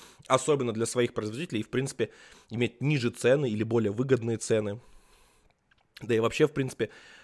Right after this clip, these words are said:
в России же есть закон о предустановке П О. Так вот, наш Store может туда предустанавливаться, и это, кстати, тоже выход для этих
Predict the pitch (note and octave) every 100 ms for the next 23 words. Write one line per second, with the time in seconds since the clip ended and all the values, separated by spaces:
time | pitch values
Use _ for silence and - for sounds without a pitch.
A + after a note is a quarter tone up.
0 | - _ - D3+ - C#3 B2 G3+ B2 G#2+
1 | - G#2 G2 G#2 G#2+ B2+ A2 - G2 -
2 | B2 F#2 - _ _ _ _ - - F#2+
3 | G#2 - A2+ - - C#3+ A2+ B2+ C#3 B2
4 | C3 C3 B2+ - B2+ B2 D3+ D3 - B2
5 | C#3+ C#3+ D3 D3+ D#3 D#3+ D3 - D3+ C3
6 | C#3+ C#3+ -